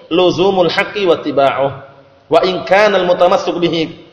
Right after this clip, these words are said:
qalila wal mukhalifu katsira. Li'anna al haqqa alladzi kanat alaihi al jama'atul ula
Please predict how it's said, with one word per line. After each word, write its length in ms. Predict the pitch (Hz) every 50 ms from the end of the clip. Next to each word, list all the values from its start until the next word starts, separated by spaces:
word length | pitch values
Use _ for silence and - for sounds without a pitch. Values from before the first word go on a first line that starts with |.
| _ _ _ _
qalila 800 | - 165 170 165 170 180 196 208 214 220 226 240 247 - - -
wal 160 | 151 175 175 175
mukhalifu 800 | 170 - 175 196 196 196 190 190 214 240 254 254 - - - -
katsira. 880 | - 151 143 - 151 151 151 143 143 147 147 147 143 - - - -
Li'anna 400 | 151 170 196 202 214 214 208 185
al 60 | 156 -
haqqa 560 | 190 214 - - - 220 226 240 240 - 196 202 202
alladzi 320 | 196 180 175 151 165 170
kanat 480 | - 180 180 185 196 190 180 175 131 143
alaihi 400 | 160 180 196 202 180 170 170 175
al 240 | - 165 160 135
jama'atul 720 | 147 160 165 185 170 165 170 165 165 175 170 156 143 123 - - - - - -
ula 800 | - 202 226 247 254 240 220 180 147 123 - - - - -